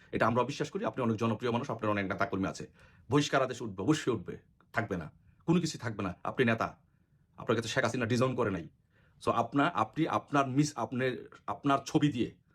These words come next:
ব্যানারের মধ্যে আপনি একটি বড় ধরনের ঢাকা শহরে সবচেয়ে বড় একটা মিছিল করে আপনি প্রমাণ করে দিবেন যে আপনি হচ্ছেন জনগণের নেতা, তৃণমূলের নেতা, আপনাকে লাখ লাখ নেতা কর্মী। এই দুঃসময়ে ভাই সরকার দলে থাকতে তো যদি আমাকে যদি ঢাকা নগরের উত্তরের সভাপতি বানাই দেয়, তাহলে ভাই এক লাখ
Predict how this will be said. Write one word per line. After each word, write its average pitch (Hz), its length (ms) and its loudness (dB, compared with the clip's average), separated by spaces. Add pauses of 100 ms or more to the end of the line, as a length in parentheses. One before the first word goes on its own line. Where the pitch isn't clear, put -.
(220)
ব্যানারের 123 360 4
মধ্যে 113 200 -2 (300)
আপনি 127 180 -2
একটি 123 100 0 (140)
বড় 135 200 6
ধরনের 120 320 0
ঢাকা - 180 -4
শহরে 117 240 -2
সবচেয়ে 156 280 0
বড় 120 160 4
একটা 107 180 -4
মিছিল 113 240 -2
করে 104 100 0 (300)
আপনি 131 200 -2
প্রমাণ 110 280 2
করে 110 160 0
দিবেন 95 160 -2 (260)
যে 90 60 -4 (100)
আপনি - 240 -2
হচ্ছেন 95 200 -4 (100)
জনগণের 92 440 0
নেতা, - 140 -8 (100)
তৃণমূলের 127 420 2
নেতা, 87 180 -6
আপনাকে 98 260 -6
লাখ 98 140 -2
লাখ 101 140 -4
নেতা - 160 0
কর্মী। 113 180 -2 (260)
এই 190 80 2 (100)
দুঃসময়ে 160 460 0 (300)
ভাই - 120 -4 (100)
সরকার 113 380 2
দলে 135 180 -2
থাকতে 131 220 -8
তো 110 120 -4
যদি 117 200 0
আমাকে 101 240 -2
যদি 151 200 0
ঢাকা 113 200 -4
নগরের 117 280 2
উত্তরের 110 260 -4 (460)
সভাপতি 92 360 0
বানাই 127 180 2
দেয়, 165 100 0
তাহলে 226 200 -2
ভাই 156 120 2
এক 135 80 -6
লাখ 127 80 -8